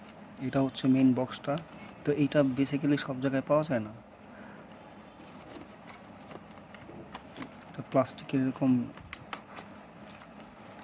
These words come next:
ওয়া-, ট্রান্সপারেন্ট প্লাস্টিকের বক্স থাকে। আর এটা হচ্ছে,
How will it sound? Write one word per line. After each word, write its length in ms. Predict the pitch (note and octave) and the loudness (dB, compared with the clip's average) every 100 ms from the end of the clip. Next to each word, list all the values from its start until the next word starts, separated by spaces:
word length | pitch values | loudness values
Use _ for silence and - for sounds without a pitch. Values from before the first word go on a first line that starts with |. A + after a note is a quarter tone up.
| - - - - - - - - - - - - - - - - | -20 -20 -20 -18 -18 -14 -14 -14 -16 -20 -20 -18 2 2 6 6
ওয়া-, 200 | C3+ C3+ - - - - - - | 8 4 0 -14 -16 -16 -16 4
ট্রান্সপারেন্ট 640 | C#3 C3 - C3+ C3 B2+ | 6 6 4 2 4 6
প্লাস্টিকের 460 | C3+ B2 - C3 B2+ | 4 2 -2 -4 0
বক্স 280 | B2 A#2+ - | 0 -4 -8
থাকে। 260 | B2+ C#3 | -4 0
আর 120 | B2+ | 2
এটা 220 | B2 B2+ C3+ | 2 0 0
হচ্ছে, 520 | C3+ - - B2+ | -2 -4 -2 0